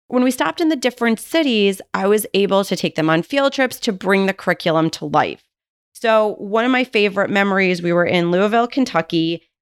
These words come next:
and the, the local crew had suggested I take them to a glass museum there, and I could incorporate some of their science curriculum into this field trip. And it was just a really nice way to bring the curriculum to life. It was also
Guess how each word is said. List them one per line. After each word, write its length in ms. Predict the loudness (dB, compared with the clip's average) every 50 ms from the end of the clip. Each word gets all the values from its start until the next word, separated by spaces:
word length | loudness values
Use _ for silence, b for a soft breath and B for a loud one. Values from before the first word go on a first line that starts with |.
| _ _
and 640 | -2 0 2 2 4 4 2 2 0 -2 -2 -6 -8 -12
the, 640 | -6 -4 0 0 2 2 2 2 2 2 0 -2 -4 _ _ _ _ _ _ _
the 140 | -4 -2 -2
local 440 | 0 0 0 0 0 2 2 0 0
crew 360 | 0 -6 -4 0 2 2 2
had 180 | 2 0 -2 -2
suggested 540 | -4 -6 -4 0 0 -2 -2 0 -2 -2 0
I 160 | 0 0 0
take 240 | 0 -2 -4 -2 0
them 160 | 0 0 0
to 140 | 0 -2 -2
a 40 |
glass 380 | 0 0 -2 -2 -2 -4 -2 0
museum 420 | 0 0 2 0 0 0 0 0
there, 300 | 0 2 2 2 2 0 -2 B B B B B _ _ 0
and 280 | 0 0 0 0 -4 -10 _ -6 -4
I 120 | -2 -2 -2
could 200 | -2 -2 -2 0
incorporate 540 | 0 -2 0 0 -2 -2 0 0 -2 0 0
some 160 | -2 -2 -2
of 120 | 0 0
their 120 | 0 -2 -2
science 500 | -2 -2 0 0 2 2 2 0 -2 -4
curriculum 560 | -4 -4 -4 -2 0 0 0 2 0 0 -2 -2
into 260 | -2 -2 0 0 -2
this 440 | 0 0 0 0 -2 -8 -16 -20 -20 _ _ _ _
field 280 | -2 0 0 0 -2 -2
trip. 300 | -2 -2 -2 -2 -4 _ _ _ _ _ _ _ _ _
And 240 | -2 0 0 0 0
it 100 | 0 0
was 120 | 0 0 -2
just 180 | -2 -2 -2
a 80 | -2 0
really 320 | 0 0 0 0 0 0
nice 300 | 0 0 0 -2 -2 0
way 180 | 0 0 2 2
to 80 | 0
bring 320 | -2 0 0 0 2 2 0
the 100 | -2 -4 -6 _ _ _ _
curriculum 480 | -6 -4 -4 -2 0 0 2 2 2 0
to 160 | -2 -6 -6
life. 520 | 0 0 2 2 2 0 -2 -6 -10 -18 _ _ _ _ _ _ _ _ _ _ -2
It 60 | 0
was 120 | 0 2 2
also 380 | 0 0 0 0 0 0 0